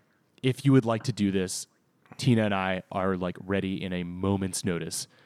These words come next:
to get the band back together. No bad blood, no hard feelings. We would, we would play with you again anytime you ask. We're totally open. Here's the offer. It's up to you." And, and Byrne was like,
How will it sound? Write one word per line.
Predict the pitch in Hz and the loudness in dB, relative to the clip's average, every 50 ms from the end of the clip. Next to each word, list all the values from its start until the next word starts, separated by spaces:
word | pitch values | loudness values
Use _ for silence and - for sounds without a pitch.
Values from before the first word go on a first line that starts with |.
| _ _ - | _ _ 0
to | - 110 98 92 87 | 2 2 2 2 0
get | - - 95 - | -2 -4 -4 -4
the | 92 | -4
band | 82 92 87 87 80 | -6 -4 -6 -6 -6
back | 87 80 - | -8 -10 -10
together. | 92 87 82 78 78 82 82 | -8 -8 -6 -6 -6 -6 -6
No | 87 90 98 107 | -4 -2 0 2
bad | 110 120 110 107 98 | 2 2 0 0 -2
blood, | 104 92 92 90 85 90 | -2 -2 -2 -2 -4 -2
no | 95 95 92 | -2 -2 -2
hard | 107 107 95 - | -2 -4 -4 -4
feelings. | - 98 90 87 87 85 85 - - - _ _ _ _ - | -4 -4 -4 -4 -6 -8 -10 -12 -16 -18 _ _ _ _ -14
We | 90 95 95 92 | -10 -8 -6 -4
would, | 95 98 82 - _ - | -4 -4 -6 -8 _ -6
we | 107 107 | -2 0
would | 101 110 95 - | 0 0 0 -2
play | - - 120 107 104 | -4 -4 -2 0 0
with | 101 101 - | 0 -2 0
you | 104 101 95 95 | 0 0 2 2
again | 98 90 98 95 92 90 87 87 - - - - - - _ - | 0 -2 -2 -4 -4 -4 -6 -8 -10 -14 -20 -20 -20 -16 _ -4
anytime | 123 117 117 110 - 104 101 95 95 | -2 0 0 0 -2 -2 -4 -4 -4
you | 92 90 | -4 -2
ask. | 87 85 85 82 - - - _ - - - _ _ _ - | -2 -4 -4 -6 -8 -14 -20 _ -20 -20 -20 _ _ _ -4
We're | 101 104 | -4 -2
totally | 104 - 117 104 98 101 95 92 | -2 -2 -2 -2 0 0 0 0
open. | 90 87 - 90 87 85 - _ _ _ _ _ _ _ _ _ _ _ | 0 -2 -4 -6 -8 -8 -12 _ _ _ _ _ _ _ _ _ _ _
Here's | - - - 117 110 98 98 92 | -20 -10 -4 -2 0 0 0 0
the | 101 104 | -2 -2
offer. | 90 85 - 101 90 | -2 -2 -2 -4 -6
It's | - - | -6 -8
up | 87 - | -8 -6
to | - | -6
you." | 90 82 82 | -4 -4 -4
And, | 87 90 95 - - | -6 -8 -10 -10 -8
and | 101 92 87 87 - - | -8 -8 -8 -10 -6 -2
Byrne | 110 98 90 90 | 0 0 0 -2
was | 87 85 | -4 -6
like, | 90 87 - | -6 -8 -8